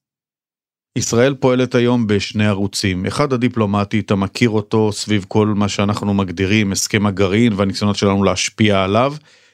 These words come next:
והאופן שבו אנחנו פועלים עם, אה, מדינות במרחב, כי הן בעלות אינטרס דומה לשלנו, מדינות המפרץ ואחרות, ירדן, מצרים, שלא רוצות לראות את איראן מתגרענת.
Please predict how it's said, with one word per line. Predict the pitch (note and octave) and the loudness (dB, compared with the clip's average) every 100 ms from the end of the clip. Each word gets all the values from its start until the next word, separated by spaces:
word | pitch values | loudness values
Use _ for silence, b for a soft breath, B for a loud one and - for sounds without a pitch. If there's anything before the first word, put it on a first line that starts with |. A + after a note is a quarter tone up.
| - | -8
והאופן | G2 A2 A#2 C3 | -2 -2 -2 -4
שבו | A#2 A2+ | -2 0
אנחנו | A2+ A2+ G#2+ | 0 -2 -2
פועלים | G#2+ G2+ G#2+ | 0 0 0
עם, | G#2+ G2+ | 0 0
אה, | G2 | 0
מדינות | F#2+ G2 F#2+ F#2+ G#2 G2 | 0 -2 0 0 0 0
במרחב, | G2 F#2+ F#2 F2 - A#2+ C#3+ D3+ F3 b b b b _ | -2 0 -4 -6 -2 0 0 -4 -8 b b b b _
כי | - G#2+ | -4 -2
הן | F#2+ B2 C3 | 2 0 2
בעלות | A#2 A2+ A#2+ | 0 0 0
אינטרס | B2 G#2 A2+ A#2 | -2 -2 -2 0
דומה | G#2 A#2 A#2+ | 0 0 0
לשלנו, | A2 B2 B2 C#3 G#2 D2+ - | 0 0 0 0 -4 -6 -4
מדינות | G2 F#2+ G2+ G#2 | -2 0 0 0
המפרץ | F#2+ E2+ - C3 C3 B2 | -2 -2 0 0 0 -2
ואחרות, | G2 F#2 G#2 A2+ C3 C3 b b b b - | -4 -2 0 0 0 -4 b b b b -2
ירדן, | G2 F2+ B2 B2+ A2 | -2 0 0 0 -2
מצרים, | G2 - B2 B2+ | -4 -2 0 0
שלא | A2+ A#2 | -2 -2
רוצות | A2+ G#2+ A#2+ | -2 -2 -2
לראות | A#2 A2+ B2 | 0 0 0
את | A#2+ - - | -2 -6 -6
איראן | A2+ G#2+ A#2 | -2 0 2
מתגרענת. | A#2 G#2 A2 A2+ B2+ C3+ A2 F2+ | 2 0 0 0 0 0 0 -4